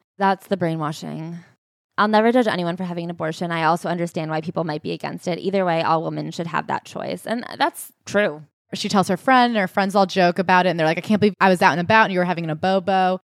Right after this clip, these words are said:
Speaker 2: That's what their little nickname for an abortion was. And she said, "Once I had one, I became less inclined to call it that because it's no joke.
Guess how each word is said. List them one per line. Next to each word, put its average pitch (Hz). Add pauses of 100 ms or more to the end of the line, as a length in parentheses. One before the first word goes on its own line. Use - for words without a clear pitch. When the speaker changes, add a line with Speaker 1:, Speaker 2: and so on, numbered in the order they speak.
Speaker 2:
That's 208
what 208
their 170
little 196
nickname 175
for 190
an -
abortion 160
was. 160
And 170
she 175
said, 170
"Once 214
I 269
had 175
one, 165
I 170
became 185
less 175
inclined 185
to 180
call 165
it 151
that 160
because 170
it's 156
no 165
joke. 170